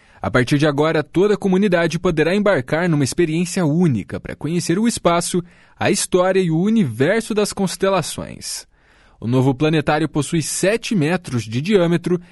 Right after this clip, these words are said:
e capacidade para trinta e cinco pessoas, equipado com poltronas reclináveis e ar-condicionado. Serão exibidos filmes curtos sobre astronomia,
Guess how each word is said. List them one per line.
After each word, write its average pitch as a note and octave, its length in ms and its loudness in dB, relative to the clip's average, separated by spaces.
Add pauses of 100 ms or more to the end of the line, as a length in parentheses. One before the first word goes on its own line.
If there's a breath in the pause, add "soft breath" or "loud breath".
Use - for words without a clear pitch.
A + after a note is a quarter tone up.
e - 80 -8
capacidade D3+ 720 -2
para F3+ 240 0
trinta B3 540 0
e E3 80 0
cinco A3 340 -4
pessoas, - 720 -4 (320 soft breath)
equipado C3+ 500 0
com C3 160 -2
poltronas F#3 800 0
reclináveis F3 880 0
e D3+ 80 4
ar-condicionado. F3 960 -2 (640 soft breath)
Serão D3+ 260 2
exibidos D#3+ 560 2
filmes G3 400 2
curtos F3 480 2
sobre G#2 260 -2
astronomia, E3 800 2